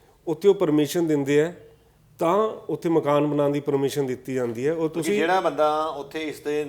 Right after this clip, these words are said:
Speaker 2: ਔਰਾ ਸਕੈਨ ਕਰਵਾਉਂਦਾ ਹੈ ਤਾਂ ਉਸ ਤੋਂ ਮਕਾਨ ਬਣਦਾ ਹੈ।
Speaker 1: ਹਾਂ, ਬਿਲਕੁਲ। ਔਰ ਤੁਸੀਂ ਦੇਖੋਗੇ ਆਪਣੇ ਇੱਧਰ ਇੰਡੀਆ ਦੇ ਮੁਕਾਬਲੇ ਜਰਮਨ ਦੇ ਵਿੱਚ ਜਿਹੜੀ ਹੈਲਥ ਨੂੰ ਜਾਂ ਵੈਲਥ ਨੂੰ ਲੈ ਕੇ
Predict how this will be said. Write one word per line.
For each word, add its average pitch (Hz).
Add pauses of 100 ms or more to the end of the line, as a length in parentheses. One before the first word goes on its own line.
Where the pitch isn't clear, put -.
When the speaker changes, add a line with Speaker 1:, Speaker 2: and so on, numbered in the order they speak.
Speaker 2:
ਔਰਾ 127
ਸਕੈਨ 139
ਕਰਵਾਉਂਦਾ 127
ਹੈ 135
ਤਾਂ 139
ਉਸ 131
ਤੋਂ 147
ਮਕਾਨ 123
ਬਣਦਾ 92
ਹੈ। 76 (440)
Speaker 1:
ਹਾਂ, 143
ਬਿਲਕੁਲ। 135 (480)
ਔਰ 202 (360)
ਤੁਸੀਂ 185
ਦੇਖੋਗੇ 185 (260)
ਆਪਣੇ 180
ਇੱਧਰ 180
ਇੰਡੀਆ 170
ਦੇ 185
ਮੁਕਾਬਲੇ 147
ਜਰਮਨ 147
ਦੇ 175
ਵਿੱਚ 147
ਜਿਹੜੀ 156
ਹੈਲਥ 131
ਨੂੰ 151
ਜਾਂ 139
ਵੈਲਥ 135
ਨੂੰ 147
ਲੈ 120
ਕੇ 135